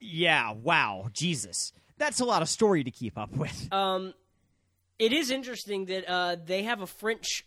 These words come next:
Speaker 2: ring announcer the whole time 'cause they're in Montreal. So the whole show is being
Speaker 1: Yeah,
Speaker 2: an-
Speaker 1: 'cause Montreal has to be extremely extra at all times.
Speaker 2: Yeah.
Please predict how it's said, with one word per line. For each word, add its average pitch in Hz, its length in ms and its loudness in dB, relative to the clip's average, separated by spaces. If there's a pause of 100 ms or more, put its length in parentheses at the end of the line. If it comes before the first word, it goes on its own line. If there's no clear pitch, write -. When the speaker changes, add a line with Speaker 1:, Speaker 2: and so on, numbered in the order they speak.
(120)
Speaker 2:
ring 190 220 -4
announcer 156 420 -6
the 135 100 -14
whole 135 220 -10
time 131 520 -12
'cause 143 160 -16
they're 143 200 -10
in 143 60 -10
Montreal. 147 760 -6 (100)
So - 160 -10
the 160 100 -4
whole 247 200 4
show 185 420 2
is 156 120 -6
being 165 180 -2
Speaker 1:
Yeah, 165 60 -2
Speaker 2:
an- 160 40 -2
Speaker 1:
'cause 180 140 0
Montreal 208 540 4
has 185 200 2
to 160 80 -6
be 151 160 -2
extremely 165 680 -2
extra 143 640 -4
at 147 220 -2
all 156 280 2
times. 117 460 -4
Speaker 2:
Yeah. 156 360 -2